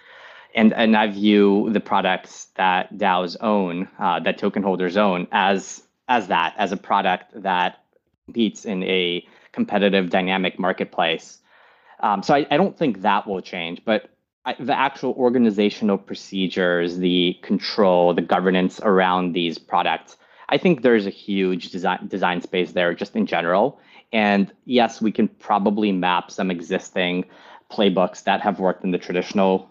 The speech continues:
world, uh, over here, but I think a lot of it just needs to be invented from scratch, right? And, you know, it's not like we magically woke up one day and we're like, "Well, here is how we structure a company,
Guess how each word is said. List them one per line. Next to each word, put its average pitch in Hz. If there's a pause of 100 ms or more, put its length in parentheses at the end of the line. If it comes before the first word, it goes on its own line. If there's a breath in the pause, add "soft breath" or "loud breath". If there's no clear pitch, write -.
(140)
world, 104
uh, 90
over 95
here, 123
but 120
I 117
think 143
a 123
lot 110
of 107
it 107
just 107
needs 104
to -
be 92
invented 90
from -
scratch, -
right? 95
And, 135 (320 loud breath)
you 139
know, 110 (260)
it's 165
not 208
like 147
we 127
magically 104
woke 98
up 101
one 92
day 90
and 92
we're 98
like, 95
"Well, 139
here 127
is 113
how 101
we 95
structure 101
a 87
company, 87